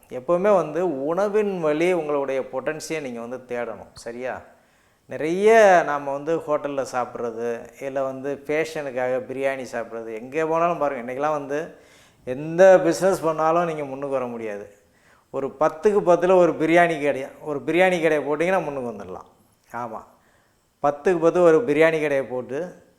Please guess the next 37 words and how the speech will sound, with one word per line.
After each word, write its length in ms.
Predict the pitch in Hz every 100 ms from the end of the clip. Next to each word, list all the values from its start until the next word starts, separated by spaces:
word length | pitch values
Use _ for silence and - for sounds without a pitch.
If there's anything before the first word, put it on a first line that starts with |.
| _
ஆமா, 280 | 120 127 117 127
ரெண்டே 300 | 139 160 190
ரெண்டு 220 | 185 160
டேக்ஸாக 540 | 151 156 165 - 147
தான், 220 | 127 107 - - _
அதுக்கப்புறம் 420 | 135 143 156 175
அந்த, 140 | 160 147
அந்த 140 | 139
பில்டிங்கே 420 | 120 160 185 185
சொந்தமாயிரும். 720 | 180 151 139 131 117 95 - _ _ _ _ _ _ _ _ _ _ -
ஏன்னா 320 | 165 196 196
வந்து, 420 | 175 175 202 175
அந்த 300 | 151 165 165
அளவுக்கு 400 | 175 196 185 202
இளைஞர்கள் 460 | 165 170 170 156 151
வந்து 320 | 139 147 165
ருசி, 440 | 139 143 - 170
நாக்கு 460 | 127 135 151 156 160
ருசி 720 | 143 123 127 123 110 101 _
தள்ளி 320 | - 135 151 143
போய் 240 | 143 151
விடிய 320 | 127 160 190
விடிய 200 | 196 208
சாப்பிட்றான். 460 | 185 170 - 139 120
சென்னையிலலாம் 640 | 117 127 143 143 147 151
வந்து 380 | 139 131 147 147
பார்த்தோம் 360 | 131 123 127
அப்படின்னா, 300 | 117 120 147
விடிய 260 | 131 147 180
விடிய 200 | 180 180
பிரியாணி 400 | 151 151 147 143
தின்னுட்டு 360 | 131 123 117 113
திரியிறான். 500 | 107 101 101 95 117
நைட்டெல்லாம் 460 | 131 139 143 151
கடையை 280 | 139 131 127
திறந்து 300 | 113 113 110
வச்சுட்டு. 360 | 104 - _